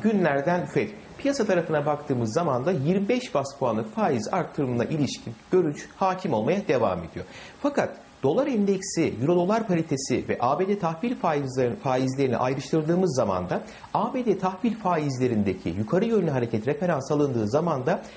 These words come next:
Fed'den sadece yirmi beş bas puanlık bir faiz artırımı değil, ileriye dönük ekonomik pro-, ekonomik projeksiyonlarında ve nokta tahminlerinde yukarı yönlü bir revizyon bekliyor. Dolayısıyla ilk başta Fed'in faiz kararını göreceğiz. Akabinde ekonomik projeksiyonlar,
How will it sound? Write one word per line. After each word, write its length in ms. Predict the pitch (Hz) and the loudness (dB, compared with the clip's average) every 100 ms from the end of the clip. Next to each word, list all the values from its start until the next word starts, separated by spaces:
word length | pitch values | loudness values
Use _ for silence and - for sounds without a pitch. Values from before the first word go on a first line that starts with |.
| - | -8
Fed'den 500 | - 247 - 226 269 - | -2 -2 0 -2 -2 -6
sadece 420 | - 277 247 190 | -4 0 2 2
yirmi 280 | 143 160 180 | 2 2 2
beş 200 | 214 - | 0 0
bas 240 | 151 143 - | -2 -2 -2
puanlık 280 | 131 117 | 0 0
bir 100 | 117 | -2
faiz 340 | 107 135 160 170 | -2 0 0 0
artırımı 460 | 180 190 180 185 | -2 0 0 2
değil, 260 | 202 220 214 - - - - | 2 2 0 -8 -18 -10 -2
ileriye 440 | 175 214 247 285 | 2 2 4 2
dönük 280 | 311 170 123 - | 4 2 0 -4
ekonomik 440 | 139 190 208 269 | -2 0 2 2
pro-, 160 | 196 156 - | 2 0 -2
ekonomik 400 | - 170 - - | 0 0 2 2
projeksiyonlarında 1080 | 180 151 131 - 127 117 107 104 104 87 - | 0 0 -4 -2 0 2 2 2 2 0 0
ve 120 | 113 | 0
nokta 280 | 156 - 269 | 0 -2 -2
tahminlerinde 800 | 202 139 139 127 113 120 226 - - - | 0 -2 -2 0 0 2 0 0 -6 -2
yukarı 280 | 175 247 277 | 0 2 4
yönlü 300 | 196 175 175 | 4 4 2
bir 140 | 247 | 2
revizyon 500 | 214 160 147 240 269 - | 2 2 2 2 0 0
bekliyor. 380 | - - - 90 - - - - | -2 -2 -4 -4 -6 -14 -12 -2
Dolayısıyla 640 | 202 - 240 269 185 - - | 0 2 2 2 2 0 0
ilk 180 | 214 214 | 0 0
başta 460 | 226 214 - 226 226 - - | -2 -2 -2 -2 -2 -14 -4
Fed'in 260 | 160 196 | 0 0
faiz 360 | 196 147 151 180 | 0 0 0 0
kararını 300 | 208 208 208 | 2 2 4
göreceğiz. 460 | 202 208 208 208 - - | 4 4 4 0 -2 -6
Akabinde 520 | 190 - 226 180 131 117 | -6 0 0 0 -2 -2
ekonomik 440 | 107 147 190 208 | 0 0 0 2
projeksiyonlar, 800 | 208 202 208 - 208 208 233 | 2 2 0 0 2 4 2